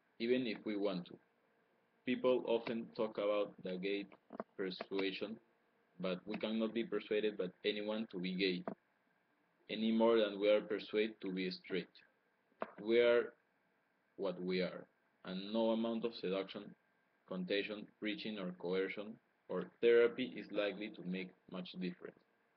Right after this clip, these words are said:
Uh, these two ideas are, they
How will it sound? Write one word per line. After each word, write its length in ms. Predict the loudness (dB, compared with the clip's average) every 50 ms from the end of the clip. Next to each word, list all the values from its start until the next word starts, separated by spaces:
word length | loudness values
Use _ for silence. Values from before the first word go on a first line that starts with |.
| _ _ _ _ _ _ _ _ _ _ _ _ _ _ _ -12
Uh, 160 | -12 -10 -8 -6
these 140 | -6 -6 -4 0
two 140 | 4 4 6
ideas 500 | 6 6 4 2 2 4 4 4 2 0 -4 -10 -8 -4
are, 520 | -2 -2 0 0 0 0 0 0 -2 -4 -6 -10 -20 _ _ _ _ _ _ _ _ _ _ _ _ _ _ _ _ _ _ _ _ _ _ _ _ _ _ _ _ _ _ _ _ -2
they 600 | 0 2 2 2 0 -2 -2 -4 -4 -4 -4 -6